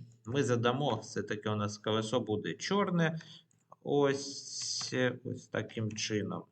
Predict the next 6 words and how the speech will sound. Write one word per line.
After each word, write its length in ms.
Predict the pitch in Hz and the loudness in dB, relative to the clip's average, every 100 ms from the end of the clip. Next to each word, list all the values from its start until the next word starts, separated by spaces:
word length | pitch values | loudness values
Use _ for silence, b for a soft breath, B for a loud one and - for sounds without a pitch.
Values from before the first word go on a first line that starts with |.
| _ _ _ - | _ _ _ -8
Нуль, 340 | 117 160 185 175 - B B _ b _ - | 0 2 2 0 -8 B B _ b _ -6
нуль, 380 | 104 127 135 120 - _ _ - | 0 0 0 -2 -10 _ _ -8
нуль. 300 | 104 104 87 - - - 98 | 0 0 0 -4 -16 -18 -10
Задаємо 580 | 107 104 98 104 101 98 | -6 0 2 4 2 0
колесо, 600 | 110 123 - 220 233 220 B B B | 0 0 0 0 0 0 B B B
чорне, 600 | - 165 180 175 151 139 | -2 0 2 2 2 2